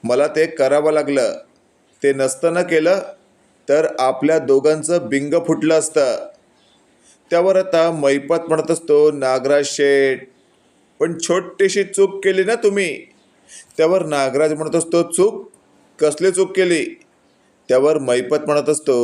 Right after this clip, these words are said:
"अहो, भित्र्यासारखं तुम्हाला मागून त्या म्हाताऱ्याच्या पाठीत चाकू खुपसायची काय गरज होती?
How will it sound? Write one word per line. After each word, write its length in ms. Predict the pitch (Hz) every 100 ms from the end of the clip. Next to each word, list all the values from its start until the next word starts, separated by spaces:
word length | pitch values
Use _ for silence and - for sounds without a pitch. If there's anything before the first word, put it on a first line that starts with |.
| 120 123 123 -
"अहो, 320 | 123 139 143
भित्र्यासारखं 960 | 113 120 120 147 147 147 143 139 127 139 135
तुम्हाला 600 | 127 139 139 131 127 135
मागून 640 | 135 123 120 117 156 139 104 _ _ _ _ _ _
त्या 120 | 135 143
म्हाताऱ्याच्या 640 | 127 127 151 151 151 156
पाठीत 420 | 160 - 165 160
चाकू 460 | 156 - 139 165 156
खुपसायची 480 | 151 - 156 151 170
काय 300 | - 156 170
गरज 240 | 170 175
होती? 500 | 170 160 160 - -